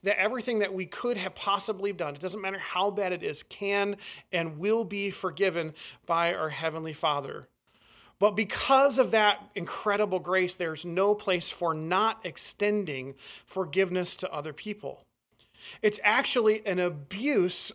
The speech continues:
of grace to not extend grace to other people. It's an abuse of unforgiveness because our debt to God was so great for us to not forgive debts to other people,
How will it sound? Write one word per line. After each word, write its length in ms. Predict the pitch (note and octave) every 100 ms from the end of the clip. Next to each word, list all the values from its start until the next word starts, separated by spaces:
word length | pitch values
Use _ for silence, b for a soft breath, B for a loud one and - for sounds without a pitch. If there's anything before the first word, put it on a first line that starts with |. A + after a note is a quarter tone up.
| -
of 280 | F3 D#3 D3
grace 500 | G#3 G#3 F3+ - -
to 160 | -
not 320 | F3+ F#3+ G3+
extend 580 | F#3 - - - A3 G#3
grace 300 | E3+ D#3 C3+
to 180 | - E3
other 200 | C#3+ C#3
people. 420 | - D#3 - C#3+ _ _ B B B
It's 200 | A3 G#3+
an 80 | A3
abuse 500 | G#3 D#3+ G#3 C4 C4
of 160 | F#3+ F#3+
unforgiveness 840 | G3 A3+ A3 G3+ D#3 B3 G3 E3+ -
because 600 | E3+ F3+ - B3+ A#3+ - B B
our 220 | - G#3 B3
debt 380 | G3 A3 G#3+
to 180 | - A3+
God 320 | G3 G#3 A3+
was 180 | F3+ F3+
so 220 | - F3+
great 380 | E3 C#3+ D#3 E3
for 220 | - F#3+ G3
us 180 | G#3+ -
to 120 | F#3+
not 320 | F3 F#3+ -
forgive 440 | - D#3+ F#3 D#3
debts 300 | D3 F#3 F#3+
to 140 | - -
other 200 | D#3+ D#3+
people, 420 | D3 F#3+ E3 C#3